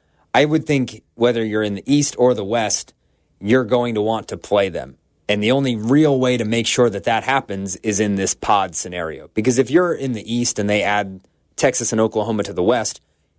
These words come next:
you don't want to settle for only playing them, what is it, once every six years?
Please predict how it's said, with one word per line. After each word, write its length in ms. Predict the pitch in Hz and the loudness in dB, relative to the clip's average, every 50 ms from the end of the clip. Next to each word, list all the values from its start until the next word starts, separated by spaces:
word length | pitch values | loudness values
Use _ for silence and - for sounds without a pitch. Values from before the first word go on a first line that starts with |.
| _ _ - | _ _ -2
you 80 | - 208 | 2 4
don't 100 | 202 170 | 4 4
want 140 | 139 131 120 | 2 -2 -2
to 40 | |
settle 340 | - - - 131 139 135 117 | -2 0 2 2 2 2 2
for 180 | - - 113 113 | 0 -2 -2 -2
only 180 | 113 110 104 | -2 -4 -6
playing 380 | 98 - - - 123 127 120 113 | -8 -6 0 0 0 2 2 0
them, 240 | 107 104 101 98 101 | -2 -2 -2 0 2
what 160 | 113 113 107 | 2 2 0
is 100 | 95 82 | -2 -8
it, 100 | 90 - | -10 -10
once 320 | - 92 101 101 104 - | -6 -4 -2 -2 0 0
every 540 | - 110 95 101 101 98 95 95 92 92 92 | 0 0 0 0 -4 -4 -4 -8 -8 -10 -8
six 500 | 90 - - - - 120 - - - - | -6 -4 -4 0 2 0 0 0 -2 -2
years? 520 | 151 156 165 180 185 180 165 - - - | 2 2 2 2 2 0 -2 -4 -6 -10